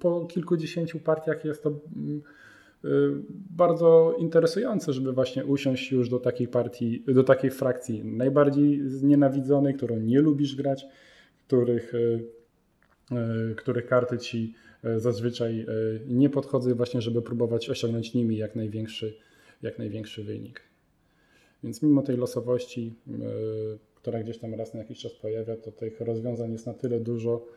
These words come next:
na tyle ciekawe decyzje są do podjęcia, że no ja tą grę uwielbiam i, i gram ciągle. To nie jest gra, którą, która leżakuje, tylko rok, rocznie,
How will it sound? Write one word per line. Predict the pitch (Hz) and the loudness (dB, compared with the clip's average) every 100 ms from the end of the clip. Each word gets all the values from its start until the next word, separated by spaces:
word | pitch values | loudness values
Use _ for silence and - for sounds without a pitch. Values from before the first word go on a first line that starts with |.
| _ _ _ - - - - | _ _ _ -20 -20 -16 -4
na | 113 | -4
tyle | 110 120 120 | -2 0 2
ciekawe | 117 - 113 113 | 0 -2 0 0
decyzje | 110 - 113 113 | 0 -4 -4 -4
są | - 107 | -4 -4
do | 107 | -4
podjęcia, | - 104 107 110 107 107 104 | -6 -6 -4 -6 -6 -6 -6
że | 101 101 101 104 | -6 -6 -6 -6
no | 110 117 | -6 -4
ja | 113 | -2
tą | 120 | -4
grę | 107 107 - _ _ _ _ _ _ _ - - - | -4 -6 -8 _ _ _ _ _ _ _ -20 -16 -4
uwielbiam | 131 120 120 117 113 110 | 0 4 4 4 2 0
i, | 107 101 - _ - - - - _ | -4 -8 -14 _ -20 -20 -20 -20 _
i | 143 | 6
gram | 127 123 123 | 6 6 4
ciągle. | 117 113 104 | 0 -2 -2
To | 120 | 0
nie | 123 | 2
jest | 117 113 | 2 2
gra, | 117 | 0
którą, | 117 - 113 113 110 110 117 - - | 0 0 0 2 0 -2 -6 -8 -6
która | 131 117 | 0 4
leżakuje, | 120 113 113 - 123 123 | 4 4 2 2 2 2
tylko | 117 120 117 | 0 2 6
rok, | 123 127 | 6 6
rocznie, | 123 120 123 | 4 4 0